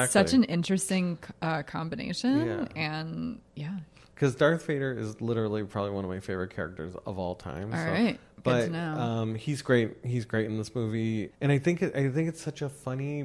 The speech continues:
Speaker 1: premise.
Speaker 2: Is it a f-, okay. Is it, like, a fake royalty or, like, a real royalty or, like, a fictitious royalty that's real in this movie? I feel like there's royal theming.
Speaker 1: Do you want me to answer it or do you wanna
Speaker 2: You
Speaker 1: watch it?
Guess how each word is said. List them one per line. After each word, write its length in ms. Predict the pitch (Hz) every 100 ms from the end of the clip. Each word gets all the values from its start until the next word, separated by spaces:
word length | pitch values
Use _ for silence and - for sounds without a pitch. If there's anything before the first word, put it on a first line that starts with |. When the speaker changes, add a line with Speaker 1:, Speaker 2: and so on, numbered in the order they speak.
| 139
Speaker 1:
premise. 800 | - 117 113 123 151 - - - - - - - -
Speaker 2:
Is 260 | - 320 311
it 320 | 415 302 - -
a 60 |
f-, 220 | 285 - - _ 226
okay. 400 | 220 175 131 - _ _ _ _ _ _ _ _ _ _ _ _ _ -
Is 180 | 247 294
it, 140 | -
like, 160 | 320 311
a 100 | 214 - -
fake 320 | 208 254 -
royalty 600 | 247 311 349 370 370 370
or, 120 | 349 233
like, 180 | 196
a 60 | 165
real 440 | 156 160 180 226 240
royalty 760 | 262 277 277 - 277 277 269
or, 140 | - 202
like, 240 | 190 180
a 100 | 160
fictitious 680 | - 202 196 220 214 247 -
royalty 400 | 220 220 220 226
that's 240 | 185 -
real 240 | 156 180 196
in 120 | 190
this 200 | 160 -
movie? 320 | 165 196 220
I 120 | 190
feel 220 | 196 254 330
like 160 | 339
there's 220 | 294 233
royal 380 | 180 208 240 240
theming. 720 | - 233 214 180 135 127 135
Speaker 1:
Do 100 | 180
you 40 | 123
want 160 | 120 131
me 60 |
to 80 | 135
answer 460 | 143 147 143 160 151
it 80 | 101
or 100 | 98
do 80 |
you 80 | 98
wanna 180 | 87 73
Speaker 2:
You 100 | 208
Speaker 1:
watch 120 | -
it? 100 | -